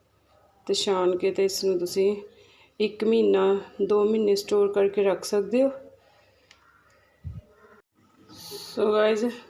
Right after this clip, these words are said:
ਇਹਦੇ ਵਿੱਚੋਂ ਜਿਹੜਾ ਨਿਕਲਦਾ ਹੈ ਨਾ ਪਲਪ,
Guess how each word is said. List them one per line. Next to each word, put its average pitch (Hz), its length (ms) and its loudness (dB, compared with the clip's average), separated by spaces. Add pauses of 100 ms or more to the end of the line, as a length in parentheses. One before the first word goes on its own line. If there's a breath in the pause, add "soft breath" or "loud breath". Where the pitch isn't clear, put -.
(540 soft breath)
ਇਹਦੇ 247 220 4
ਵਿੱਚੋਂ 254 260 0
ਜਿਹੜਾ 240 520 2
ਨਿਕਲਦਾ 240 460 2
ਹੈ 262 100 2
ਨਾ 269 100 2 (100)
ਪਲਪ, 277 320 0